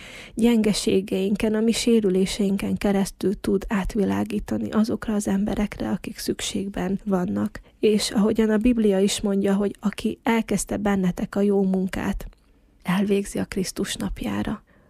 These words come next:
Nem tudom, hogy kinek mikor jön el, ahogy az én életembe, de amíg tehetjük, mindig tegyünk jót. Mindig tegyünk tanúbizonyságot arról, hogy mi Isten gyermekei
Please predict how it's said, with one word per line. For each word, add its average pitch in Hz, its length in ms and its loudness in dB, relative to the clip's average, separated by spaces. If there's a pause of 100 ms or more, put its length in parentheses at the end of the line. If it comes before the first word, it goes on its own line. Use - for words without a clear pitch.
(100)
Nem 240 220 4
tudom, 196 320 2
hogy 202 200 0
kinek 214 360 0
mikor 202 380 0
jön 190 240 0
el, 196 300 -2 (120)
ahogy 208 240 0
az 202 160 -2
én 202 180 0
életembe, 196 800 -2 (540)
de 202 240 0
amíg 220 420 4 (200)
tehetjük, 190 680 -2
mindig 202 500 0
tegyünk 185 480 -2
jót. 196 460 -4 (540)
Mindig 220 280 4
tegyünk 202 400 2
tanúbizonyságot 208 1160 0
arról, 214 440 0
hogy 202 240 0
mi 202 280 0 (120)
Isten 208 460 -2
gyermekei 202 800 0